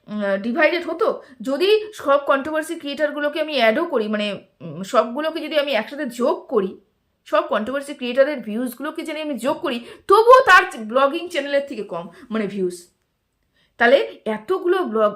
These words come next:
এতগুলো, আহ, কন্ট্রোভার্সি ক্রিয়েটার বিপক্ষে যারা কথা বলতো, তাদের এত দম, চ্যানেলটাকে ডুবিয়ে দিল? নাকি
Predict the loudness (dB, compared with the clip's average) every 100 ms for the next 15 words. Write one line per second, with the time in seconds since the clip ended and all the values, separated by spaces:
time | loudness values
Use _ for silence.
0 | -4 -8 -6 -6 -4 -4 -2 -4 -6 -10
1 | 0 2 2 0 -4 -6 -6 -6 -8 -6
2 | 2 2 2 -6 -8 -6 -2 0 0 -2
3 | -4 -4 -4 -4 -4 -4 -6 -10 -12 2
4 | 4 6 4 2 -6 -10 -4 -4 -2 -6
5 | -4 -2 0 2 4 4 2 -8 _ _
6 | _ _ _ _ -10 2 4 6 4 0
7 | -2